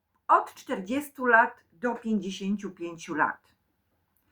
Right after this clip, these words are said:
Musi mnie swoim poczuciem humoru rozśmieszać naprawdę. Mamy udany seks. Jest z zawodu wojskowym, kulturystą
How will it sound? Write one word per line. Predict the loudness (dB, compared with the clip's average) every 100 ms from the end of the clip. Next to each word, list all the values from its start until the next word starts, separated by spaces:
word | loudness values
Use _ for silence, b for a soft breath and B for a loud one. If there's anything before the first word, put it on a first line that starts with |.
| _ _ _ _ 4
Musi | 6 6 4 2
mnie | 4 4 4 0
swoim | -4 2 6 6 4 0
poczuciem | -2 0 -2 0 -2 -2
humoru | -2 4 6 6 4
rozśmieszać | 4 2 0 -4 -2 -2 0 0 0 -2
naprawdę. | 0 2 2 2 -4 -20 -20 _ _ _ _ _ _ _ _ _ _ _ 6
Mamy | 12 12 12 4
udany | -4 -2 4 6 6 -2
seks. | -6 -10 -10 -14 -20 -20 _ _ _ _ _ _ _ _ _ _ _ _ _ _ _
Jest | -6 4 4 4 -2 -18
z | -18 -14 -2
zawodu | 8 8 10 6 4 -4 0
wojskowym, | 4 4 2 -6 -2 -2 -2 -6 -6 -8 _ _ _
kulturystą | 0 2 2 0 0 0 -4 -8 -6 4 4 4